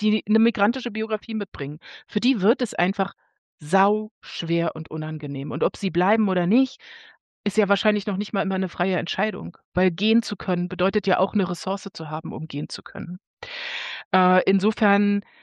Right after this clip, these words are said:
und die sind aber so vereinzelt. Also ich meine, in Mecklenburg-Vorpommern leben ja ohnehin nicht so wahnsinnig <laughs> viele Menschen, ne? Junge Leute sind nur ein ganz kleiner Teil davon. Und die, die jetzt mit diesen Merkmalen unterwegs sind, von denen ich gesprochen habe, sind dann noch weniger. Das heißt, das kann sehr gut auch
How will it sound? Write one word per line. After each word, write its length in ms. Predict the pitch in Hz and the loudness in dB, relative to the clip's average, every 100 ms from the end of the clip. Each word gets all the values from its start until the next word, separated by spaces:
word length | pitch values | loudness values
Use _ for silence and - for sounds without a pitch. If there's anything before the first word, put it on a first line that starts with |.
| _ _ - | _ _ 0
und 160 | 208 - | 0 2
die 120 | 262 | 0
sind 240 | 254 240 214 | 4 2 2
aber 220 | 208 202 | 2 0
so 300 | 185 220 285 | -2 -4 -2
vereinzelt. 680 | - 277 240 302 - 170 | 0 -2 0 -6 -4 -4
Also 120 | 151 156 | -4 -6
ich 80 | |
meine, 180 | 170 165 | -6 -4
in 60 | 170 | -4
Mecklenburg-Vorpommern 640 | 165 180 170 185 185 180 | -8 -10 -8 -6 -4 -4
leben 180 | 175 180 | -2 -2
ja 100 | 175 | -2
ohnehin 320 | 165 170 214 392 | -2 -2 0 0
nicht 140 | 302 | -4
so 120 | 151 | -2
wahnsinnig 460 | 139 135 151 151 160 | 0 0 -2 -8 -6
<laughs> 20 | |
viele 260 | - 208 170 | 0 2 2
Menschen, 380 | 151 139 - 139 | 0 -2 -8 -6
ne? 120 | 254 - - | -6 -6 -10
Junge 360 | 175 214 320 320 | 0 2 4 4
Leute 320 | 180 170 175 | 4 4 2
sind 180 | 196 196 | -2 0
nur 100 | 214 | 2
ein 60 | |
ganz 200 | 233 277 | 0 0
kleiner 300 | - 254 254 | 0 2 2
Teil 240 | - 247 240 | 0 0 0
davon. 400 | 185 - 123 170 - - - | -2 -4 -12 -14 -20 -20 -2
Und 180 | 202 214 | -2 0
die, 360 | 262 285 247 - | 0 2 0 -4
die 240 | 208 208 | -6 0
jetzt 300 | 220 - - _ _ | 0 -2 -20 _ _
mit 180 | 202 214 | -4 -2
diesen 200 | 247 254 | 0 2
Merkmalen 680 | 220 262 226 202 196 196 202 | 2 2 2 2 4 2 -2
unterwegs 460 | 196 196 185 208 | -2 -2 -2 -4
sind, 140 | 196 - | -6 -4
von 120 | 190 | -4
denen 240 | 196 202 | -2 -2
ich 160 | 196 - | -4 -6
gesprochen 400 | 208 - 214 208 | -10 -6 -4 -4
habe, 120 | 208 | -2
sind 160 | 220 233 | 0 4
dann 140 | 240 | 4
noch 220 | 277 - | 4 2
weniger. 400 | 196 165 156 151 - - - | -4 -4 -4 -6 -6 -20 -4
Das 160 | - - | -2 0
heißt, 320 | 202 233 262 _ - _ | 4 2 2 _ -20 _
das 180 | 208 202 | -2 0
kann 240 | - 220 208 | 0 2 2
sehr 300 | 214 262 233 | 4 2 2
gut 340 | 220 226 - | -4 -8 -2
auch 300 | 202 196 - | -2 -2 -10